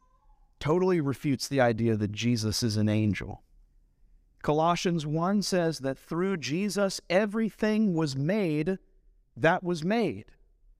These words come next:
That's pretty exclusive. Pretty clear Jesus wasn't made. John one says, "Apart from thing, apart from Jesus, nothing was made that was made."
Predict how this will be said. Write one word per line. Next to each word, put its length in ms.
That's 140
pretty 240
exclusive. 880
Pretty 220
clear 300
Jesus 440
wasn't 340
made. 400
John 380
one 280
says, 240
"Apart 440
from 280
thing, 440
apart 500
from 200
Jesus, 500
nothing 560
was 160
made 440
that 200
was 180
made." 480